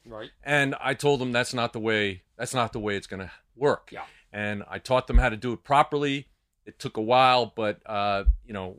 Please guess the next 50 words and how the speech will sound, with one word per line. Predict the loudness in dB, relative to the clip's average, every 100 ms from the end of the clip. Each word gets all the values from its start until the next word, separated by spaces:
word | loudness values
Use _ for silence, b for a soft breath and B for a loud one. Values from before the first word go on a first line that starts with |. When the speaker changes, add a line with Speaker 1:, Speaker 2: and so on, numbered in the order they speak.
| -14
Speaker 2:
they, | -8 -8 -8 _ -12
they | -10
changed | -6 -4 -4 -6 -10
the, | -10 -8 -8
uh, | -10 -12
interrogation | -6 -6 -4 -8 -8
manual | -10 -10 -12 -14
as | -16
a | -18
result | -14 -14
Speaker 1:
It's, | -12
Speaker 2:
of | -14
it. |
Speaker 1:
it's, | -14 -14
it's, | -14 -14 -12
it's | -10 -12 -12
pretty | -10 -4
amazing. | -2 -2 -4 -4 -8 -10 -12 -18 _ _ _ -20
Uh, | -18 -14 -4
I, | -4 -2 -2
I'd | -2 0
like | -2 -2
to | -2
talk | -2 -2 -4
to |
one | -6 -6
of |
these | -6 -10
people | -12
because | -6 0
I | 0
really | 0 -2 -2 -6 -6
do | -10
think, | -10 -16 -6 -4 -4 -8 -20 _ _ _ _
and, | -4 -2
and | -2
that's | -2 -4 -8
what | -6 0
I | 0
do | 0
with | -2
my | -2
comedy. | -4 -4 -2 -4 -8 -8
So | -4
when | -2 -2
you | -2
say, | -4 -4 -4 b b -4
"I'm | -4
talking | -4 -6 -6
about | -2 -2 -2